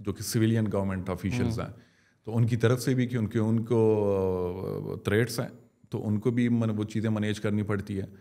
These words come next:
Speaker 1: और, अ, दूसरा ये कि यहाँ पे उनकी प्रेजेंस तो वो तश्कीलात की शक्ल में होती हैं, इनकी तश्कील होते हैं, अ, तश्कील एक group of fighters, वो मूव करता है, उसको एक इलाका दिया जाता है कि यहाँ पे जाके तुम लोगों ने हमले करने हैं, एक हफ्ते, दो हफ्ते यहाँ पे रहना है,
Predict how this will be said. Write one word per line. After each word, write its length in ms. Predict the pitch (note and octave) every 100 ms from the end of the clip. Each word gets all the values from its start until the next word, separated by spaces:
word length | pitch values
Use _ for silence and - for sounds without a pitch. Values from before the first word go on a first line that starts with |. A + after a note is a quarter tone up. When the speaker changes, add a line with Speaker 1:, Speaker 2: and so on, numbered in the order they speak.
| _ _ _ _ _
Speaker 1:
और, 440 | G#2+ G2+ G2+ G2+
अ, 440 | G2+ G2 G2 G2 F#2+
दूसरा 280 | A#2 A2+ C3
ये 180 | B2
कि 140 | B2+ C#3+
यहाँ 300 | A#2 A#2+ B2+
पे 100 | C3+
उनकी 200 | C3 C3+
प्रेजेंस 380 | B2 B2 D3 C3+
तो 80 | C#3
वो 160 | C3
तश्कीलात 600 | C3+ D3 - C3 A#2 A#2+
की 120 | A#2+
शक्ल 300 | A2 G#2 G#2
में 140 | F#2+ F#2
होती 220 | F2+ -
हैं, 160 | F2 F2
इनकी 220 | A2 B2+
तश्कील 480 | B2+ A2 - B2+ A2
होते 240 | F#2+ F#2+
हैं, 360 | F2 E2+ - - _
अ, 280 | G#2 F#2 F2+
तश्कील 460 | F2 G#2 - B2+
एक 160 | A#2+ A2+
group 200 | A#2 A2+
of 140 | A2+ G2+ - - - -
fighters, 380 | G2 G2 F#2+ E2+ - -
वो 140 | G2+ G#2
मूव 220 | A2 A#2+
करता 300 | A#2+ A2+ A2+
है, 140 | G#2+
उसको 240 | G#2 G2 G#2
एक 180 | G2+ G2+
इलाका 280 | F#2+ G2
दिया 180 | A2 G#2+
जाता 240 | G#2 G#2 G2+
है 60 |
कि 120 | F#2+
यहाँ 140 | G2 G2
पे 120 | G2+
जाके 300 | F#2+ F#2+ G2
तुम 180 | F#2 G2
लोगों 180 | F#2+ G2
ने 80 |
हमले 280 | F#2 G2 G2+
करने 320 | F#2+ G2 G2+
हैं, 120 | G2 G2
एक 280 | G2 F#2+
हफ्ते, 240 | F#2+ - G2
दो 180 | G2 G2
हफ्ते 160 | F#2+
यहाँ 160 | F#2+ F#2
पे 120 | F#2+
रहना 260 | F#2 G2 G2+
है, 160 | A2+